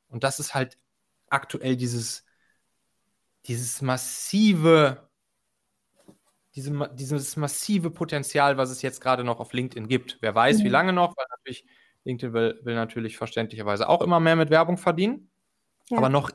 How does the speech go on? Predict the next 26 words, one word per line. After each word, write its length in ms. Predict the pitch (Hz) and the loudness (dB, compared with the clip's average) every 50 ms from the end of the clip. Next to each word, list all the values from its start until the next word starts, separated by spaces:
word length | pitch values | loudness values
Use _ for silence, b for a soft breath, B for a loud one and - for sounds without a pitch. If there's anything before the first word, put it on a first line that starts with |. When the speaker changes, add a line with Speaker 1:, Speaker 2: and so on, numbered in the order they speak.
| - | -6
Speaker 1:
geht 180 | - 151 139 - | -2 -2 -2 -2
das 100 | - - _ - 107 | -4 -14 _ -10 -10
halt 140 | 107 - | -10 -10
so. 100 | - - | -10 -14
Und 160 | 98 - 113 113 | -14 -10 -6 -6
das 120 | 120 127 | -6 -6
ist 120 | 131 - | -4 -8
halt 100 | 135 120 | -8 -8
das 140 | 117 113 - | -8 -10 -14
Krasse 260 | - - 110 - - | -12 -14 -14 -12 -12
an 60 | 110 110 | -12 -12
der 120 | - - | -12 -14
Sache. 220 | - - - _ _ _ _ _ _ _ _ - | -16 -20 -20 _ _ _ _ _ _ _ _ 0
Speaker 2:
Mhm. 420 | 208 196 190 196 196 196 196 - _ _ _ _ _ _ _ _ _ | 2 2 2 2 0 -2 -6 -10 _ _ _ _ _ _ _ _ _
Speaker 1:
Das 160 | - - - | -8 -8 -8
ist 60 | - - | -6 -4
Speaker 2:
Okay. 80 | 151 | -2
Speaker 1:
halt 180 | 147 139 - - | 0 -2 -2 -2
ein 240 | 139 135 127 - - - - | -6 -8 -8 -10 -12 -6 0
Goldschatz, 540 | 135 143 147 - - - 143 135 - - | 0 0 0 0 -2 -2 -2 -2 -2 -6
den 180 | - 135 131 127 | -6 -4 -4 -2
man 160 | 123 120 120 | -2 -2 0
jetzt 260 | 120 135 135 - - | 0 0 0 0 -2
halt 160 | - 123 113 117 | -4 -4 -2 -2
heben 200 | 120 123 117 107 | -2 -2 -2 -2
muss. 360 | 101 104 113 - - - | -6 -6 -8 -10 -14 -20